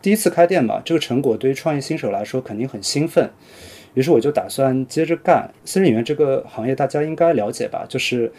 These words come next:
呃，一个小包间，然后观众可以自己选电影观看。我们主要的用户是情侣。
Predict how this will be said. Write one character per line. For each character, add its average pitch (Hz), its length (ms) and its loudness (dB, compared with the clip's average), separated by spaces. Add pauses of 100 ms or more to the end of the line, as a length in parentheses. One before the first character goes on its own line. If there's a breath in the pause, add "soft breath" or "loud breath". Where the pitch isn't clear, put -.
(340 loud breath)
呃， 104 300 -6
一 110 80 0
个 - 40 0
小 110 140 2
包 120 180 2
间， 127 320 2
然 104 140 -6
后 110 320 -2
观 117 240 0
众 117 240 0
可 110 140 -6
以 110 40 0
自 113 160 -6
己 110 220 -8
选 104 260 -4
电 117 160 -2
影 101 140 -6
观 107 220 -8
看。 - 260 -8 (320 soft breath)
我 117 60 0
们 120 40 2
主 113 160 0
要 113 120 4
的 120 80 0
用 120 180 0
户 120 180 -4
是 113 460 0
情 113 300 -2
侣。 123 200 0